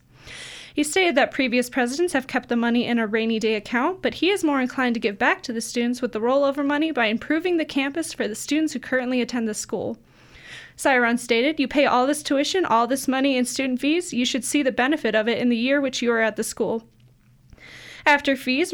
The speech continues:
res-, uh, restrictions and paying outstanding debts, the fund will have about three thousand dollars available for spending.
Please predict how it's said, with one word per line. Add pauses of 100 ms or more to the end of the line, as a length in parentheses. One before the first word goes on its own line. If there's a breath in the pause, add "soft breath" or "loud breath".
(120)
res-, (260)
uh,
restrictions
and
paying
outstanding
debts,
the
fund
will
have
about (640 loud breath)
three
thousand
dollars
available
for
spending.